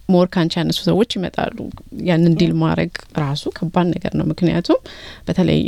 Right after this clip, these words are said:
እም፣ አንቺ እዛ ሆነሽ ያው በቤተሰብ የተነሳ ወይም በመውለድሽ በምናምን እዛ አካባቢ በምትቆይበት ጊዜ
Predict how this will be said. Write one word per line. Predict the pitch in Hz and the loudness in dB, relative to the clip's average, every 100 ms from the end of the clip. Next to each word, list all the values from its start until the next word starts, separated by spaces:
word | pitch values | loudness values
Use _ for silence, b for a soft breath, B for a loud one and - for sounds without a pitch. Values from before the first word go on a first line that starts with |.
| - | -2
እም፣ | - - - | -4 -6 -2
አንቺ | 185 170 - | 2 2 2
እዛ | 165 170 | 0 0
ሆነሽ | 165 156 160 160 | 2 2 4 2
ያው | 165 156 | 0 0
በቤተሰብ | 156 165 170 170 | 0 0 -2 -2
የተነሳ | 156 156 151 147 160 156 | -2 0 -2 -2 -4 -2
ወይም | 147 151 | 0 0
በመውለድሽ | 147 151 156 151 151 151 | 2 2 2 0 -2 -4
በምናምን | - 151 147 147 151 | -2 0 2 2 0
እዛ | 170 | 0
አካባቢ | 156 - 165 | -2 -2 2
በምትቆይበት | 160 160 170 - 165 165 220 - | 4 4 2 -2 -2 0 -2 -2
ጊዜ | 202 208 | -4 -2